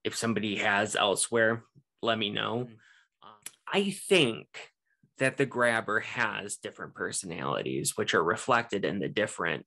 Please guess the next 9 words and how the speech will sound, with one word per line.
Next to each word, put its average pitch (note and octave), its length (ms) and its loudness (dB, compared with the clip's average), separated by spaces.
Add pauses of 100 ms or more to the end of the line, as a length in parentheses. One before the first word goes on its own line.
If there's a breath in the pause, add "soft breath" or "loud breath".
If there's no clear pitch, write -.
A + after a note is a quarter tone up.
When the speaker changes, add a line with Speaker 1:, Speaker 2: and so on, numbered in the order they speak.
Speaker 1:
masks - 600 -2
that E2+ 180 0
he D2+ 100 -2
wears. - 540 -4 (760 loud breath)
And A#2 760 4 (460 soft breath)
when C3 240 4
he F3 340 2
is D#3+ 220 2 (160)
upstairs B2 1300 0